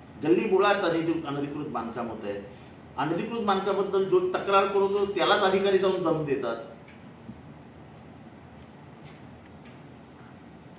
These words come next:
कोणी मायबापच उरलेलं नाही. एकीकडे सर्वोच्च न्यायालय, उच्च न्यायालय अनधिकृत बांधकामाबाबत नोंदी नोंदवत आहेत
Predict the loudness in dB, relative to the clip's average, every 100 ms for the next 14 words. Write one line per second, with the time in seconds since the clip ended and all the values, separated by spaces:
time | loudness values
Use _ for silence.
0 | -12 -4 -2 -2 -6 -8 -8 -2 2 4
1 | 4 2 0 0 0 -2 -4 -8 -12 -16
2 | -18 -20 -20 -20 -20 -18 -16 -16 -18 -18
3 | -18 -18 -20 -20 -20 -20 -18 -18 -18 -16
4 | 0 2 4 4 4 4 4 2 0 0
5 | 0 0 0 0 -2 0 2 2 0 0
6 | -2 0 0 0 0 -2 -2 0 0 0
7 | 0 0 -2 -2 -2 0 0 0 0 -2
8 | -4